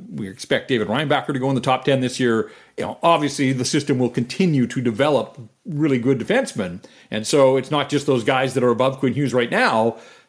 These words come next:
You know, he's gotta kinda look over his shoulder as well. So, uh, it's great for the game that there's this many talented young defen-, defenders, but again, I just think it's gonna muddy the, the waters for Quinn Hughes trying to work his way into true, legitimate Norris Trophy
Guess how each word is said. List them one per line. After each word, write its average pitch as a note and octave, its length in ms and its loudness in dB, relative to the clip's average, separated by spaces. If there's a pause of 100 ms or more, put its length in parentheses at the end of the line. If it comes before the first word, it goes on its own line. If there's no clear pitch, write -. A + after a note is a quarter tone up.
You - 60 -6
know, A#2 80 -6
he's C3+ 140 -2
gotta B2+ 200 0
kinda A#2+ 360 0 (680)
look - 180 -6
over A#2+ 200 -2
his - 80 -4
shoulder A2+ 360 -2
as G#2+ 140 -2
well. G#2+ 300 0
So, B2+ 400 2 (420)
uh, A#2 300 0
it's D#3 140 -6
great G#3 200 2
for G#3 60 0
the E3 80 2
game A3 260 0
that A#3+ 60 0
there's E3+ 340 -2
this D#3 180 -4
many E3 220 -2
talented D#3+ 640 -2
young C#3 240 0
defen-, C#3+ 560 -4
defenders, D3+ 460 -2
but A#2 460 -2
again, A#2+ 320 -2
I G2+ 60 -4
just F#2+ 140 -14
think A2 140 -4
it's A2 140 -6
gonna A#2+ 160 -2
muddy A#2 260 -2
the, G#2 160 0 (520)
the A#2+ 100 2
waters C3 420 4
for A#2+ 160 -6
Quinn C3+ 200 0
Hughes B2 280 0
trying B2 160 0
to A2 60 0
work A2 180 -2
his G#2 160 -2
way A#2+ 180 2
into G#2 140 -2
true, A#2 720 0
legitimate A#2 520 -2
Norris A2+ 260 -4
Trophy G2 440 -4